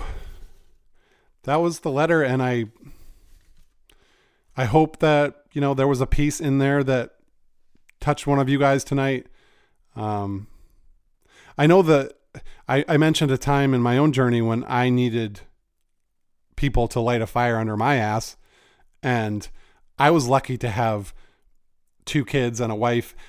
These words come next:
and friends and other family, and also, um, s-, just some great motivators to do that for me. Otherwise, I would have stayed down. Um, and I realized that, you know, when I was thinking about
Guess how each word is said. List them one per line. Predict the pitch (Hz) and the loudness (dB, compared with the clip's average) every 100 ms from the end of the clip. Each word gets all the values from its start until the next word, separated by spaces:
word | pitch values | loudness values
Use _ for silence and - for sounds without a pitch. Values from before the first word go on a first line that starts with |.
| - | -8
and | 139 120 110 | -4 -2 -2
friends | - 127 117 120 - - - - | 0 0 0 -2 -4 -14 -10 -6
and | 135 | -2
other | 139 127 | 0 -2
family, | - 120 120 120 110 - - | 0 0 0 0 -4 -8 -10
and | 127 135 | -6 0
also, | 156 - 147 123 110 - | 0 2 0 0 -2 -6
um, | - 113 | -6 -4
s-, | 110 | -4
just | - 139 | -4 -2
some | - 120 | 0 2
great | 131 131 | 2 2
motivators | 120 135 147 113 110 110 107 - - | 2 2 0 -2 -2 -4 -4 -10 -18
to | - 131 110 | -8 -6 -6
do | 107 139 | -2 0
that | 143 113 104 | 0 0 -4
for | 110 101 | -6 -4
me. | 101 107 | -6 -4
Otherwise, | 131 143 120 117 | 0 2 2 2
I | 117 110 | -2 -4
would | 117 117 | -6 -4
have | 117 113 101 - - _ _ - - | -4 -4 -8 -16 -20 _ _ -20 -20
stayed | - - 131 123 | -10 -2 0 0
down. | 135 180 131 - - _ _ _ _ _ - | -2 -4 -10 -20 -20 _ _ _ _ _ -6
Um, | 123 117 107 98 98 - - _ _ _ - | -2 -2 -2 -6 -10 -18 -20 _ _ _ -14
and | - 143 | -2 0
I | 135 | 2
realized | 131 151 170 147 123 113 | 2 4 4 4 2 0
that, | 127 113 110 - - _ _ - | 0 0 -4 -12 -20 _ _ -4
you | |
know, | 131 | -2
when | 123 | 0
I | 127 127 | 0 -2
was | 117 | -2
thinking | - 165 151 | -2 0 0
about | 127 120 110 104 | 2 2 0 -4